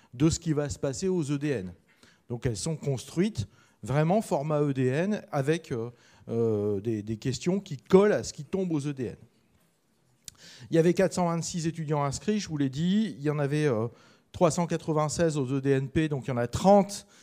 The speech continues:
qui n'avaient pas fait les E D N P qui sont venus aux E D N. Je vous montrerai après ce qu'ils sont devenus et qui ils étaient. Euh, et le rang moyen, il se situe, quel que soit le groupe de spécialité, entre la quatre mille trois cent cinquante-sixième place et la quatre mille quatre cent trentième place,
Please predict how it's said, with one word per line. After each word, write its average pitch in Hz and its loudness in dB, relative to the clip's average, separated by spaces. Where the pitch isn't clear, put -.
qui 143 2
n'avaient 131 0
pas 156 6
fait 165 0
les 143 0
E 139 2
D 139 2
N 139 4
P 156 -2
qui 151 -14
sont 135 -8
venus 127 -2
aux 120 -2
E 120 -2
D 113 -4
N. 170 -2
Je 214 -8
vous 151 -8
montrerai 123 -8
après 143 -4
ce - -12
qu'ils 143 -10
sont 131 -8
devenus 135 -2
et 127 -6
qui 170 -4
ils 135 0
étaient. 151 0
Euh, 143 4
et 180 6
le 165 6
rang 170 6
moyen, 170 2
il 151 -6
se - -4
situe, 165 -6
quel 165 0
que 165 0
soit 175 0
le 165 0
groupe 147 -4
de 156 6
spécialité, 139 -2
entre 160 -2
la 123 0
quatre 147 -4
mille 160 -2
trois 135 -4
cent 151 -6
cinquante-sixième 131 -4
place 151 0
et 135 -6
la 117 -2
quatre - -4
mille 147 -4
quatre 135 -4
cent 143 -8
trentième 127 -6
place, 147 0